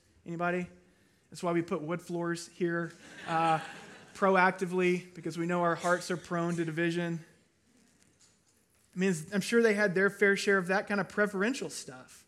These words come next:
So finer points of theology, self-righteousness, and kind of, you know, elitism, to, you know, preferen-, arguing over preferences, and Paul makes it clear. He says the church should steer clear of that kind of non-essential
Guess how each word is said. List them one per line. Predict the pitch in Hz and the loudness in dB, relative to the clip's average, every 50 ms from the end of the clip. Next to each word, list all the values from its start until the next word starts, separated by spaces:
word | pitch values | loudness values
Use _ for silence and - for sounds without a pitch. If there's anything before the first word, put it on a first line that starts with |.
| _ _ _ | _ _ _
So | - - 180 | -10 -10 -10
finer | - - 208 202 220 233 226 | -2 2 4 6 8 6 6
points | 226 226 226 220 202 220 | 6 4 -2 -2 0 -2
of | 214 180 - | -4 -4 0
theology, | 202 190 185 185 190 202 202 202 190 175 202 208 202 202 190 196 - - - _ _ _ _ _ _ _ _ | 0 0 2 4 2 4 4 2 2 2 -2 0 0 -2 -2 -4 -12 -20 -20 _ _ _ _ _ _ _ _
self-righteousness, | - - - 202 208 180 165 170 175 185 208 202 - 220 196 - 220 202 202 202 190 190 - - | -14 -4 0 0 0 0 0 0 2 2 2 2 2 -2 -2 0 0 2 2 2 2 0 -2 -6
and | 160 147 143 - - _ _ | -8 -10 -14 -18 -20 _ _
kind | _ 180 175 | _ -2 -2
of, | 165 156 - - - _ _ - | -2 -4 -6 -20 -20 _ _ -6
you | 185 | -4
know, | 170 160 160 - - | -2 -2 -2 -2 0
elitism, | 185 185 185 196 214 220 202 214 208 185 208 208 202 202 202 208 196 - - - _ _ _ _ _ _ _ _ _ _ _ _ _ _ _ _ _ _ _ _ _ _ _ _ _ _ _ _ _ _ | 2 4 4 6 6 10 10 10 10 10 6 4 4 4 4 2 0 -4 -10 -20 _ _ _ _ _ _ _ _ _ _ _ _ _ _ _ _ _ _ _ _ _ _ _ _ _ _ _ _ _ _
to, | 180 165 160 - - | -12 -12 -12 -10 -6
you | 190 175 | -6 -6
know, | 151 | -6
preferen-, | 143 - - 196 202 202 - 214 214 208 - - | -6 -2 0 2 2 2 0 -2 -2 -2 -8 -2
arguing | 190 185 196 190 202 202 202 202 | 2 2 4 4 4 4 4 4
over | 196 180 170 | 4 2 2
preferences, | 170 147 - - 180 190 190 220 202 185 - 208 202 180 | -2 -6 -2 -2 -2 0 0 -2 -6 -2 0 0 0 2
and | 185 175 | 0 -4
Paul | 160 - 208 208 208 | -4 -2 0 0 2
makes | 208 214 208 208 - | 2 0 -2 -2 -4
it | 202 | -6
clear. | 208 - - 214 254 220 160 135 143 | -6 -4 -4 0 0 0 0 -2 -6
He | 160 | -10
says | 160 - 202 180 | -4 -2 -2 -2
the | - 196 185 | -2 -6 -6
church | - - 220 220 214 214 | -2 0 0 0 0 -2
should | - 220 175 | -8 -8 -8
steer | - - - - - 214 220 233 247 240 | -8 -8 -8 -6 -4 -2 0 0 0 0
clear | 240 - - 240 254 269 247 196 185 185 185 - - - - - - | -2 -8 -6 -4 -2 2 4 4 4 4 0 -4 -12 -20 -20 -20 -10
of | - 185 185 185 160 | -6 -6 -6 -4 -2
that | 175 170 180 202 202 - | 0 2 2 2 0 -2
kind | - - 190 185 196 | -8 -4 -2 2 4
of | 214 208 185 | 4 4 2
non-essential | 180 165 170 170 170 180 202 214 226 233 233 220 208 208 - - 208 202 202 196 - 214 202 196 196 | 0 -2 -2 -2 -2 0 0 0 0 0 0 -2 -2 -2 -2 -2 0 0 0 0 2 0 0 0 0